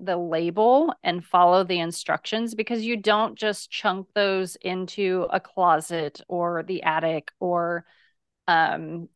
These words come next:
a box that you're storing stuff in, because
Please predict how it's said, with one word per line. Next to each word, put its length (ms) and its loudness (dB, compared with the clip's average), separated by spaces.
a 100 2
box 600 4
that 160 -4
you're 120 -2
storing 520 -4
stuff 360 -2
in, 240 -6
because 540 -4